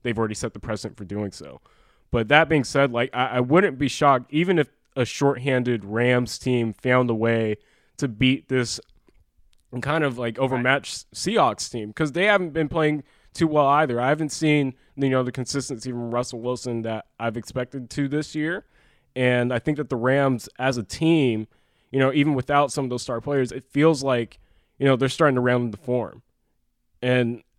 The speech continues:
uh, that Monday night victory was really convincing for them to do what they did without Ramsey, without Higbee,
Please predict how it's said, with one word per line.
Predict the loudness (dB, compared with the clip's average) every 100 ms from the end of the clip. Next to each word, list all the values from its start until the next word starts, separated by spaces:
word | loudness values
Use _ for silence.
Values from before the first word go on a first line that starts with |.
| _
uh, | -6 -6 -4
that | 0 2
Monday | 4 4 4
night | 4 4 2
victory | -2 -4 0 -2
was | 0 -4
really | 0 2 2
convincing | 0 -2 -2 0 -4
for | -4 -6
them | -2 -2 -2
to |
do | -2 -2
what | -2
they | -4
did | -4 -2
without | -4 -4 2 2 0 -4
Ramsey, | -4 -4 -6
without | -8 -2 0 0
Higbee, | -6 -6 -6 -6